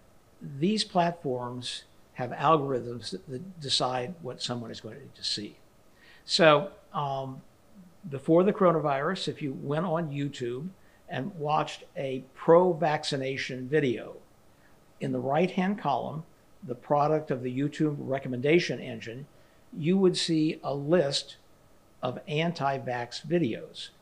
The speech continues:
placed there by an algorithm simply because the algorithm knew that they would en-, capture your attention, would engage you,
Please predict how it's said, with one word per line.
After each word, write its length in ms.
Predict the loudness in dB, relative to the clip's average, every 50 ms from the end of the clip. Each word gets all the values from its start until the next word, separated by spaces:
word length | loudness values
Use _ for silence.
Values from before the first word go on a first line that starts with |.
| -20 -20 _ _ 0
placed 360 | 4 6 6 6 4 4 2
there 160 | 2 2 4
by 180 | 4 4 4 4
an 140 | 4 4 2
algorithm 640 | 2 0 0 -2 -2 -4 -4 -4 -6 -8 -8 -10 -10 -14 -16 -8
simply 380 | -2 2 4 4 4 6 4 4
because 600 | 4 2 2 2 2 2 2 2 0 -2 -4 -4
the 140 | -4 -4
algorithm 580 | -2 0 0 0 2 2 2 2 2 0 -2 -4
knew 280 | -4 -4 -4 -4 -4 -4
that 240 | -4 -6 -8 -6
they 120 | -4 -4 -4
would 300 | -2 -4 -4 -4 -6 -8 -12 -18 -20 -20 -20 -20 -20 -20 -20 -20 -20 -20 -20 -12 -10
en-, 160 | -8 -8 -8 -2
capture 400 | 6 8 8 8 8 6 6 6
your 160 | 6 6 4
attention, 560 | 4 2 2 0 0 -2 -2 -4 -4 -4 -6 -8
would 120 | -6 -6
engage 520 | -6 -8 -4 -2 2 4 4 4 4 2 0
you, 280 | -2 -2 -2 -2 -4